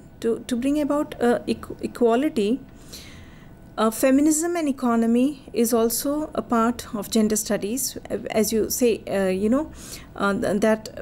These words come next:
when we look at a female, uh, the opportunities that they get, or rather what they do at their domestic front, i-, is not something which generates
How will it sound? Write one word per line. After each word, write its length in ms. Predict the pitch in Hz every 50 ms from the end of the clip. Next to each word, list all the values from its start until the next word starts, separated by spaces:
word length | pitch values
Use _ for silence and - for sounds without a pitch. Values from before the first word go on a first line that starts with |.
| -
when 200 | 214 233 233 233
we 180 | 226 240 247 247
look 240 | 240 240 269 269 -
at 180 | 330 320 - - -
a 160 | - 233 220
female, 960 | 226 - - - - - - - 262 269 269 269 277 277 277 277 277 277 - - - -
uh, 240 | - 208 214 208 -
the 360 | - 220 214 196 220 240 226 -
opportunities 640 | - 220 - 262 247 - 277 262 269 254 269 277 254
that 180 | 262 240 240
they 100 | - 240
get, 360 | 226 240 240 240 247 247 - - - - - - - - - -
or 300 | - 214 214 220 - - -
rather 400 | - 202 233 226 - 214 254 254
what 240 | 247 240 226 208 -
they 80 | 233 226
do 200 | 226 247 254 269
at 180 | 262 254 262
their 120 | - 247 240
domestic 560 | 240 214 208 220 220 214 - - 269 254 -
front, 460 | - - 262 247 254 262 269 269 262 - - -
i-, 260 | 214 226 - - - -
is 400 | - 233 233 220 202 - - - - -
not 480 | 208 214 214 208 214 214 240 247 - - - - - - - - - - - - -
something 520 | - - 240 233 233 233 - 254 262 254
which 300 | 233 233 220 220 - -
generates 800 | - - 214 214 214 208 208 226 240 247 240 - - - - -